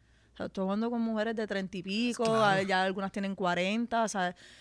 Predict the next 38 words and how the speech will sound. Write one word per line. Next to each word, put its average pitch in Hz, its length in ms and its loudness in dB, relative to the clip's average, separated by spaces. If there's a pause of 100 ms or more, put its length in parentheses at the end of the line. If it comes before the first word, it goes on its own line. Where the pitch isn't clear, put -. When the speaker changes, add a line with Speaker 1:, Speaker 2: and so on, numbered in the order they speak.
Speaker 1:
son 190 280 0
de 202 720 2
países 190 380 2
de 196 180 2
potencia, 185 580 0
son 190 180 -4
olímpicas, 208 680 4
Speaker 2:
Esa, 214 200 8
a 165 200 2
eso 208 140 4
Speaker 1:
son 190 100 4
Speaker 2:
voy. 160 220 -2 (320)
Es 180 120 2
Speaker 1:
y - 20 6
Speaker 2:
otra 220 240 10
liga. 196 340 6
Speaker 1:
yo 226 140 2
pienso 277 280 0
que 269 140 2
eso 226 180 -2
me 220 100 0
ayudó 220 220 -2
un 208 80 -4
montón. 208 500 -10 (180)
Speaker 2:
Qué 165 200 0
duro. 170 280 2 (260)
Oye, 226 240 8
hablando, 196 360 4
hablando 190 420 4
de, 220 360 6
de 208 200 4
B 208 120 4
M 202 140 6
A, 202 60 6
que 214 80 6
lo 196 80 6
mencionaste 175 440 2
ahorita, 196 280 4